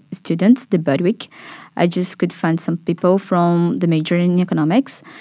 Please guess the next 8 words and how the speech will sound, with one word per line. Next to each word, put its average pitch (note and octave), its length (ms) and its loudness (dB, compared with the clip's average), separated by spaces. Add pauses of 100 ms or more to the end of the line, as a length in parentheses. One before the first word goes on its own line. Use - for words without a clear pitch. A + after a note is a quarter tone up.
(240)
that D#3+ 200 0
take E3 280 0
the E3 140 4
first E3+ 300 -2
core, D#3+ 180 0
co-, - 240 -6 (160)
core D#3+ 200 0
courses D#3+ 760 -4